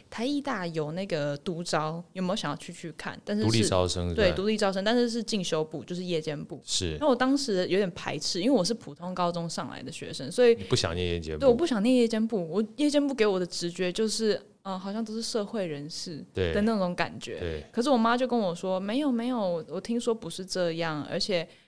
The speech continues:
Speaker 1: 而且你如果要自己一个人重考的话，你跟你同学就会断，断一年，你会很孤单。
Speaker 2: 没错。呀。
Speaker 1: 还是你要不要先考过去，然后你之后再来转学考试试看？”然后我就自己选了戏剧系，我就想说，“好吧，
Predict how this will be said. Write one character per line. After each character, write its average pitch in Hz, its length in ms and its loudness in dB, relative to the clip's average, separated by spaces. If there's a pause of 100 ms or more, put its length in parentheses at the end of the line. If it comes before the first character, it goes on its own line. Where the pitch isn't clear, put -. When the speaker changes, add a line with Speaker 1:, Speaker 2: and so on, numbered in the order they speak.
(140)
Speaker 1:
而 165 120 -2
且 165 540 2
你 156 280 -2
如 165 180 -2
果 202 140 2
要 175 120 2
自 185 140 -8
己 139 200 -8
一 95 200 -12
个 147 120 -2
人 123 180 -4
重 - 180 -8
考 92 200 -8
的 113 60 -8
话， 160 200 -4
你 120 360 -8
跟 175 180 -4
你 151 100 -4
同 131 220 -10
学 107 120 -8
就 139 140 -8
会 139 140 -4
断， - 280 -4 (220)
断 151 180 0
一 143 120 -4
年， 131 260 -8
你 151 100 -8
会 147 160 -6
很 170 120 -2
孤 104 280 2
单。 139 260 -4
Speaker 2:
没 170 60 -8 (100)
错。 - 40 -8
呀。 85 60 0
Speaker 1:
还 196 80 4
是 226 100 0
你 170 200 0
要 175 100 2
不 185 100 0
要 190 40 4
先 175 260 -2
考 - 180 -4
过 165 180 2
去， 165 240 -4
然 139 140 -4
后 156 240 -2 (220)
你 160 100 -6
之 165 100 -4
后 170 60 0
再 170 100 0
来 147 120 -2
转 - 160 -8
学 - 160 -8
考 - 160 -10
试 - 120 -8
试 - 140 -8
看？” - 200 -14 (600)
然 165 160 -4
后 196 240 4
我 165 120 2
就 233 120 4
自 240 140 0
己 185 80 2
选 160 240 0
了 127 100 -2
戏 170 160 -2
剧 151 140 -8
系， 131 220 -4
我 143 100 -6
就 175 80 -6
想 143 180 -6
说 156 160 -2
，“好 143 160 -4
吧， 165 240 0